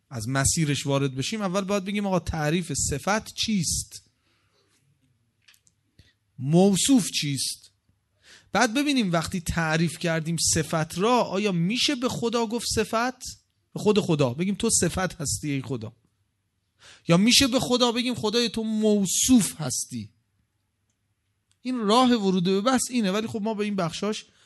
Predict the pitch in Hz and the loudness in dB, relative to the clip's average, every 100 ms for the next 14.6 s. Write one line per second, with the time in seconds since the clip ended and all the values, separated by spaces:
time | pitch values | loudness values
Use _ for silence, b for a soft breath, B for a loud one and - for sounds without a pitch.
0 | b - 190 208 202 170 131 131 135 131 | b -4 0 2 2 0 -2 -2 -2 0
1 | 160 180 180 - b b - 151 - 165 | 0 0 -4 -6 b b -4 -2 2 2
2 | 190 170 220 214 214 - _ _ _ _ | 0 0 2 2 0 -6 _ _ _ _
3 | _ _ _ _ - b b b - 135 | _ _ _ _ -18 b b b -6 -2
4 | 165 165 151 135 143 139 135 135 160 160 | 0 0 -2 -2 -4 -4 -4 -2 -2 -2
5 | 135 127 127 120 123 151 190 185 - 190 | -2 -2 -4 -6 -4 -4 -4 -6 -6 -6
6 | 165 143 139 160 143 151 147 135 131 - | -4 -4 -6 -6 -4 -4 -4 -4 -6 -6
7 | 131 143 135 - 185 156 127 117 _ b | -6 -4 -6 -6 -6 -6 -8 -10 _ b
8 | b b b b b b b _ _ _ | b b b b b b b _ _ _
9 | _ _ _ _ _ _ _ _ - 135 | _ _ _ _ _ _ _ _ -10 -2
10 | 143 202 233 233 226 - 226 240 160 120 | 0 2 2 2 0 0 4 4 4 0
11 | 120 104 107 107 120 139 139 139 139 127 | -4 -4 -4 -2 -2 -2 0 -2 0 -2
12 | 127 - 127 127 127 123 127 127 143 185 | -4 -4 -2 -2 -2 -2 -2 -2 -4 -4
13 | 147 151 170 151 107 - 107 110 123 - | -2 0 2 0 -2 -6 -8 -8 -8 -8
14 | 131 - 156 139 107 95 | -8 -6 -4 -4 -4 -6